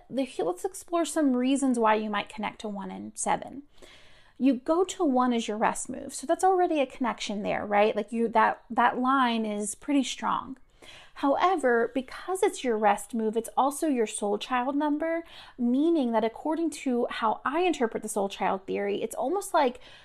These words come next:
your four personality is there to protect the little innocent type one inside of you. So deep down, you just want to be a good person, do the right thing, but for whatever reason, you learned that you would never be good enough. So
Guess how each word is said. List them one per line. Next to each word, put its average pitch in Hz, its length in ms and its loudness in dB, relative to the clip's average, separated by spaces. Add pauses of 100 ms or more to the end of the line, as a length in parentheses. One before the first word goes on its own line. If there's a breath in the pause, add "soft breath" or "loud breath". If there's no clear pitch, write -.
(100 loud breath)
your 262 200 4
four 277 440 2
personality 269 840 -2
is 233 200 -4
there 220 240 2
to 233 160 -6
protect 247 880 -4
the 240 120 0
little 233 440 0
innocent 214 380 -4
type 196 260 -4
one 208 240 0
inside 196 480 -4
of 190 100 -6
you. - 220 -14 (480 loud breath)
So 247 140 -2
deep 247 260 -2
down, 302 320 2
you 262 80 2
just 240 180 -4
want 233 100 -4
to 214 40 -6
be 208 80 0
a 190 60 2
good 190 160 -6
person, 302 580 0
do 220 100 0
the 196 120 -4
right 190 280 -2
thing, 285 440 2 (280 loud breath)
but 226 140 -4
for 247 100 0
whatever 240 380 0
reason, 247 560 2
you 240 200 -2
learned 269 440 0
that - 160 0
you 240 100 0
would 226 120 4
never 220 360 0
be 247 120 -4
good 214 200 0
enough. 330 380 0
So 254 460 0